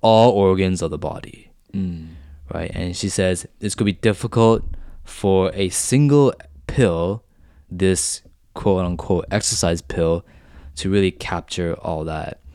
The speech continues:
Speaker 1: Uh, there's another great researcher, a very well-known researcher, and the exercise scientist, uh, Stephen Blair.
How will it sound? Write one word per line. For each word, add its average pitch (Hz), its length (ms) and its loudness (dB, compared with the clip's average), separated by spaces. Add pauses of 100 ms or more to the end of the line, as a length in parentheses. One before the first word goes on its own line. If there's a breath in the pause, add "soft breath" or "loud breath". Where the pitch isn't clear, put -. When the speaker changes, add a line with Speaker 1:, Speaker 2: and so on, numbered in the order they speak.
(500 loud breath)
Speaker 1:
Uh, 98 160 0
there's 107 160 4
another 110 300 6
great 95 360 2
researcher, 92 680 0
a 92 40 0
very 98 280 2
well-known 87 400 0
researcher, 85 440 -6
and 87 140 -2
the 92 120 -4
exercise 87 440 -2
scientist, 85 760 -6 (440 soft breath)
uh, 82 260 -8
Stephen 85 480 -2
Blair. 87 420 0